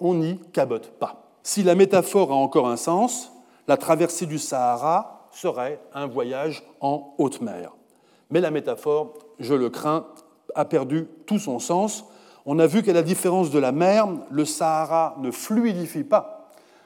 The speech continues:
la circulation. Au contraire, l'effort et le temps du transport, et donc l'investissement nécessaire pour effectuer ce transport,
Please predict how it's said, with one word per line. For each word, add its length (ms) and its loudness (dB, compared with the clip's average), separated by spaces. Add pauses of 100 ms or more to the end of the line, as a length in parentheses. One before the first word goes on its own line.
(100)
la 100 0
circulation. 760 -6
Au 60 0
contraire, 460 0 (480)
l'effort 440 4
et 60 4
le 120 2
temps 220 2
du 120 0
transport, 760 -2
et 80 -4
donc 240 2 (140)
l'investissement 920 -2 (260)
nécessaire 640 0
pour 180 -2
effectuer 500 0
ce 100 -10
transport, 720 -4